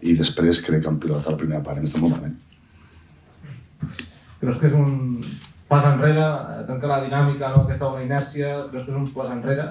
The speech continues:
Speaker 2: Eh, ja, ja no per poder-te col·locar a dos punts, crec que era de, del primer, però ja a nivell d'equip, a nivell de dinàmica, creus que és un, un pas enrere perdre avui?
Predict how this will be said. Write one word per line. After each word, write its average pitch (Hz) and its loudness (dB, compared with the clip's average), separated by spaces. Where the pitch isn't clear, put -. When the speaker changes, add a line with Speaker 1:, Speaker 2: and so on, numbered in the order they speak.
Speaker 2:
Eh, - -8
ja, 139 2
ja 147 2
no 156 4
per 143 4
poder-te 143 2
col·locar 143 2
a 131 -2
dos 131 -8
punts, 143 0
crec 135 -6
que 135 0
era 131 -2
de, 127 -2
del 127 -2
primer, 147 0
però 123 -4
ja 127 -6
a - -8
nivell 135 -4
d'equip, 139 -4
a 113 -8
nivell 123 -8
de 127 -4
dinàmica, 139 -6
creus 120 -8
que 135 -4
és 127 -6
un, 123 -6
un - -16
pas 120 -4
enrere 117 -6
perdre 117 -8
avui? 131 -6